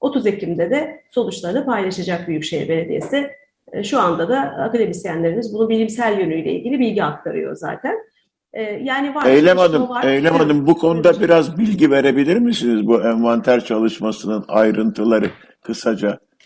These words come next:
Speaker 2: nedir?
Speaker 1: Tabii hocam. E, dört Mart tarihinde bir protokol imzaladık, e, Büyükşehir Belediyesi ile. Ve, e, burada, e, daha önce, e,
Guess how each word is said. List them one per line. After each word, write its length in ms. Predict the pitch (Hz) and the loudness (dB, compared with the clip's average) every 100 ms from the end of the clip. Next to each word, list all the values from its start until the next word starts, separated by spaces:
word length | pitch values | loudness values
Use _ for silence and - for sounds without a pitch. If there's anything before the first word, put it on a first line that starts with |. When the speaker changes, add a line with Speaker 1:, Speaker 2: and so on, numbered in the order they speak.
| - | -12
Speaker 2:
nedir? 440 | - - 233 - - | -2 0 2 0 0
Speaker 1:
Tabii 200 | 294 254 | 0 0
hocam. 320 | 214 180 180 175 - _ _ | -2 -2 -6 -6 -14 _ _
E, 400 | - 214 208 208 208 | -2 0 2 2 0
dört 280 | 277 330 330 | 0 0 0
Mart 260 | 294 277 349 | -2 -2 -2
tarihinde 480 | 311 269 262 294 | 0 0 -2 -2
bir 180 | 294 285 | -2 -4
protokol 460 | 277 269 269 277 254 | -4 -2 -2 -2 -2
imzaladık, 880 | 226 175 175 170 185 330 359 - _ - | -4 -2 0 0 0 -6 -8 -18 _ -8
e, 340 | 180 175 170 | -4 -4 -2
Büyükşehir 400 | 202 202 202 180 | -4 -2 -2 -2
Belediyesi 520 | 175 170 175 170 175 | -2 -4 -4 -4 -4
ile. 400 | 180 220 349 - _ _ _ | -2 0 -2 -6 _ _ _
Ve, 460 | 214 285 285 277 - | -2 2 2 0 -6
e, 800 | - 208 202 202 202 202 202 202 | -2 0 2 2 2 2 0 -2
burada, 640 | 262 330 226 214 247 - - | 0 0 0 0 -2 -6 -10
e, 320 | 185 185 196 | -8 -6 -2
daha 260 | 240 294 269 | -2 0 0
önce, 260 | 233 208 | -2 -2
e, 600 | 202 240 - 185 185 - | -4 -6 -10 -10 -10 -10